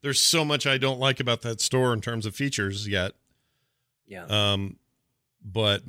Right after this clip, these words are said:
Speaker 1: I like free games a lot. <laughs> So
Speaker 2: <laughs> Yeah, it turns
Speaker 1: and,
Speaker 2: out.
Speaker 1: and it turns out they're not just putting garbage up there. They're good games. And some of them may not be a genre I like once in a while or something, but for the most part, they've been, like, quality,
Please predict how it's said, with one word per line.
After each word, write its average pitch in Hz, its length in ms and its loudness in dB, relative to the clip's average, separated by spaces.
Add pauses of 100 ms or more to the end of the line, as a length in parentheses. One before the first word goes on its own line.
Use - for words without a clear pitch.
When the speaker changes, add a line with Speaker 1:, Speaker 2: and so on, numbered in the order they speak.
(140)
Speaker 1:
I 104 100 -8
like 127 220 -4
free 170 180 -4
games 131 320 4
a 90 40 -6
lot. 82 440 -6
<laughs> - 40 -14 (360)
So 110 500 -2 (160)
Speaker 2:
<laughs> - 160 -16
Yeah, - 160 -6 (140)
it - 80 -18
turns 165 260 -4
Speaker 1:
and, 123 140 2
Speaker 2:
out. 107 200 -4
Speaker 1:
and 143 160 2
it 135 80 0
turns 175 220 2
out 185 80 4
they're 143 100 2
not 156 140 2
just 160 120 -8
putting 143 280 -6
garbage 117 420 0
up 82 140 -8
there. 78 240 -16
They're 104 140 -6
good 123 260 -2
games. 120 520 -2 (600)
And 101 380 -4 (320)
some - 340 0
of 117 80 -2
them 113 80 -4
may 107 120 2
not 104 160 -2
be 104 100 0
a 98 40 2
genre 95 320 -2
I 92 60 0
like 92 240 -2
once 95 220 -6
in 98 60 -10
a 85 40 -10
while 87 160 -10
or 85 60 -8
something, 87 340 -10
but 82 180 -14
for - 140 -10
the 101 60 -4
most 113 260 -2
part, 92 240 -6
they've 95 160 -6
been, 92 220 -2
like, 90 180 -8
quality, 92 720 -6